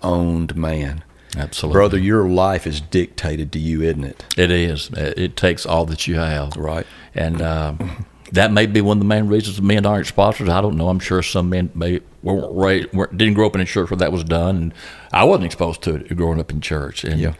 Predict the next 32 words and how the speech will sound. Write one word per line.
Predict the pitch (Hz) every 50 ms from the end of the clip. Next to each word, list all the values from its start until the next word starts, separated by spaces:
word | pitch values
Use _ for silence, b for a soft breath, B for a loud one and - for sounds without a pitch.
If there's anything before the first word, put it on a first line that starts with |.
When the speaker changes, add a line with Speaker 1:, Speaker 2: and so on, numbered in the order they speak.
| B B B B B B B
Speaker 2:
and | - 80 78
thank | - 95 95 90
God | 87 95 95 92
that | 92 90 87
I | 90 92
was | 87 80
directed | - - 85 90 90 - -
to | 82 82
that | 85 87 87 -
early | 87 90 92 87 85
in | 85
my | 82 80 80
life, | 82 85 87 90 90 87 87 85 - -
and | 76 78
I | 82
praise | - - - 90 90 87 -
God | - 90 85 82 -
for | - 85
that. | 82 85 85 82 80 78 - - - B B B B B B B B B -
But | 85 87
it's, | 92 101 - - - -
it | 113 107 107
is | 98 78
very | 85 87 95 101 98
demanding. | 98 101 98 101 107 104 101 92 78 71 69 69
Speaker 1:
Yes, | 73 80 92 78 -
sir. | - - 92 87 - -
Speaker 2:
But, | 107 92 90 87
uh, | 90 87 85 85 80 - -
it's | - 92 92 - - -
a | 90 85
worthy, | 82 80 80 85 87 90 90 85 80 82 80 80 80